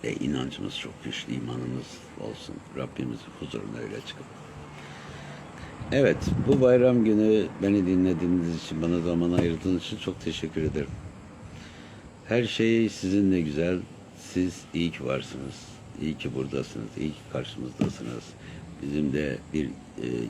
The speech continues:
kelam ederek sizlere, e, beyninizde belki bir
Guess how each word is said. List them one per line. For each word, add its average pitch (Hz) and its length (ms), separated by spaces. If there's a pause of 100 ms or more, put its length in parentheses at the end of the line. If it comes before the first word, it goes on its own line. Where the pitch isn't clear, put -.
(120)
kelam 71 380
ederek 67 380 (160)
sizlere, 67 480 (800)
e, 64 80 (960)
beyninizde 73 640
belki 87 360
bir 73 140